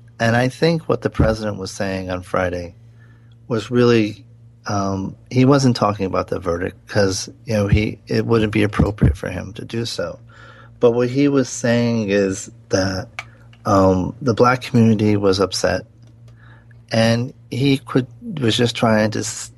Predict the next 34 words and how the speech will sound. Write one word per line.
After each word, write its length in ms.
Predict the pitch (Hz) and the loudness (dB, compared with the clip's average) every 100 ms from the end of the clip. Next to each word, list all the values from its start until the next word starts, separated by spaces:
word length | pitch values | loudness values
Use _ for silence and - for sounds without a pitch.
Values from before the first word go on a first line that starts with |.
| - - | -18 -12
explain 600 | 110 - - 117 117 117 | -8 -8 -2 2 4 4
to 160 | - 104 | 2 0
America 840 | 95 110 156 123 - - 92 104 - - - - - - - | 2 2 2 0 -2 -8 -8 -12 -18 -20 -20 -20 -20 -16 -6
in 100 | 104 | -2
a 100 | 104 | 0
way 560 | 101 98 95 92 95 - - - - - - | 2 2 0 -2 -6 -14 -20 -20 -20 -20 -4
that, 220 | 101 98 | -2 -2
you 100 | - | -4
know, 60 | 110 | -8
maybe 760 | 101 107 110 110 117 - - - - | -4 -2 -2 -4 -6 -8 -10 -14 -20
this 300 | 151 135 127 | -12 -2 0
is 140 | - 120 | 2 0
why. 720 | 101 104 117 110 80 73 - - - - - - - | 2 4 4 4 0 -4 -14 -20 -20 -20 -20 -20 -6
It 120 | 110 | 0
doesn't 280 | 117 135 139 | 2 2 2
necessarily 380 | 127 - 120 107 | 2 2 0 0
mean 320 | 98 101 101 | -2 -2 -2
that 120 | 95 | -4
the 120 | - | -4
verdict 380 | 90 98 92 98 | 0 0 0 -2
was 180 | 95 90 | -6 -2
wrong. 480 | 82 76 85 120 151 - - - - - | 0 2 2 0 -4 -10 -20 -20 -20 -2
It's 180 | 113 - | 0 2
just 240 | 135 127 | 2 2
that 160 | - - - | -2 -4 -8
that's 420 | - 117 120 127 - | -6 0 0 -2 -6
the, 220 | 117 104 - - - - - | -8 -8 -12 -20 -20 -20 -8
you 120 | 113 | -2
know, 180 | 104 110 | -2 -2
everyone 540 | - 135 143 127 120 117 | 0 0 4 4 4 0
coming 500 | - 117 120 113 107 | -2 0 2 0 0
to 240 | - - | -4 -4
this 180 | 98 95 | -2 -2
trial, 800 | - - 143 170 117 87 95 135 | -4 0 2 4 0 -2 -8 -12